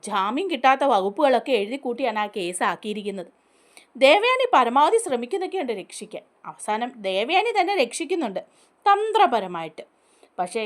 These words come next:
ഇതൊക്കെ നവ്യയും നയനയും അറിയാണ് കേട്ടോ, അനാമികയാണ് ഇതൊക്കെ ചെയ്തതെന്ന്. അപ്പോൾ അവർ അനാമികയ്ക്കിട്ടൊരു പണി കൊടുക്കാൻ തന്നെ തീരുമാനിച്ചിരിക്കുകയാണ്. ആ വിശേഷങ്ങളാണ് നമ്മൾ പങ്കുവയ്ക്കാൻ പോകുന്നത്. നമ്മുടെ വീഡിയോ ഇഷ്ടമായാൽ ഒന്ന് ലൈക്ക് ചെയ്യണേ, ചാനൽ കൂടി ഒന്ന്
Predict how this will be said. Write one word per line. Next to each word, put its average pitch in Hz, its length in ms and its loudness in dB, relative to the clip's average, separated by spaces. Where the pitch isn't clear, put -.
ഇതൊക്കെ 175 360 -8
നവ്യയും 247 580 -4
നയനയും 247 500 -2
അറിയാണ് 220 400 2
കേട്ടോ, 165 220 -4
അനാമികയാണ് 233 640 0
ഇതൊക്കെ 196 260 -2
ചെയ്തതെന്ന്. 202 520 -2
അപ്പോൾ 381 280 6
അവർ 247 260 4
അനാമികയ്ക്കിട്ടൊരു 277 840 0
പണി 214 320 -2
കൊടുക്കാൻ 254 360 2
തന്നെ 214 220 -4
തീരുമാനിച്ചിരിക്കുകയാണ്. 190 920 -8
ആ 254 160 4
വിശേഷങ്ങളാണ് 359 720 2
നമ്മൾ 226 220 -4
പങ്കുവയ്ക്കാൻ 226 600 0
പോകുന്നത്. 254 360 2
നമ്മുടെ 311 260 0
വീഡിയോ 285 260 -4
ഇഷ്ടമായാൽ 254 600 0
ഒന്ന് 233 240 -8
ലൈക്ക് 185 220 -4
ചെയ്യണേ, 247 340 -4
ചാനൽ 403 360 2
കൂടി 233 220 -2
ഒന്ന് 226 160 -6